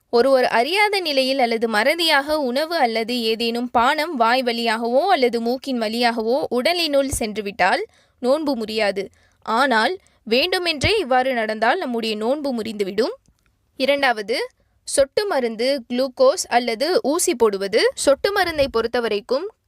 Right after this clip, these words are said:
கண்ணோ அல்லது காதோ நம்ம ஊற்றும்போது நம்மளுடைய தொண்டையை அது போய் சேர்வதற்கு நைன்டி பர்சன்டேஜ் சான்ஸ் இருக்கு. இரண்டாவது, ஊசி மற்றும் குளுக்கோஸ். உடம்பு சரியில்லை, காய்ச்சல், இந்த மாதிரி வியாதிகளுக்காக நம்ம ஊசி போடுவதனால நம்மளுடைய நோன்பு முறியாது.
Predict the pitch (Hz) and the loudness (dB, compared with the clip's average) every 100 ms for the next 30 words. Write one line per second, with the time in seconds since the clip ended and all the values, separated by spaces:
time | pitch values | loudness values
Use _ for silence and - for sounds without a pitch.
0 | 254 254 349 359 440 277 226 214 208 202 | -4 -2 -2 0 0 0 -2 0 0 0
1 | 214 208 214 214 247 277 311 226 202 294 | -2 -4 -8 -6 -6 -6 -8 -6 -4 -4
2 | 277 226 220 208 226 254 339 320 262 285 | -6 -4 -4 -2 -2 -2 -2 -2 -2 -4
3 | - 226 220 220 233 226 240 233 196 196 | -4 -4 -4 -6 -2 -2 0 -2 -4 -6
4 | 320 370 226 302 339 311 240 254 247 202 | -6 -2 -2 -2 -2 0 0 0 -2 -4
5 | 240 254 247 214 220 214 196 240 466 - | -4 -6 -4 -2 -2 -4 0 2 0 -4
6 | _ - 269 381 392 311 254 294 381 262 | _ -4 0 2 2 2 0 -2 -4 -4
7 | 311 - 359 254 - 247 226 214 - 208 | -2 -2 -2 -6 -6 -8 -6 -8 -4 -2
8 | 277 392 - _ _ _ _ - 269 415 | 0 -4 -8 _ _ _ _ -6 -2 0
9 | 480 415 277 240 254 220 220 226 254 247 | 2 2 2 0 -4 -2 -2 0 2 2
10 | 320 - 254 - 269 370 349 294 311 254 | 0 -2 -2 -2 -6 -4 -2 -4 -4 -4
11 | 214 233 247 226 196 196 214 320 277 220 | -2 -2 0 -2 0 -2 -2 -2 0 0
12 | 254 285 302 240 214 196 190 190 190 285 | -2 -4 -2 0 0 -2 -4 -2 0 0
13 | 370 233 220 208 208 247 254 233 208 226 | -2 -2 -4 -4 -4 -4 -4 -4 -4 -2
14 | 202 185 | -4 -2